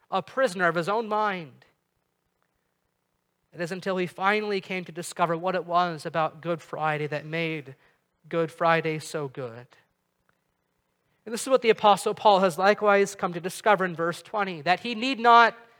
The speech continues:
be regarded anymore as a transgressor of the law.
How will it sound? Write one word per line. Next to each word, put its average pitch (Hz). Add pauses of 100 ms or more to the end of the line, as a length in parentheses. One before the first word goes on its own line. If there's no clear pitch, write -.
(500)
be 208
regarded 226
anymore 254
as 180
a 202
transgressor 214
of 226
the 214
law. 147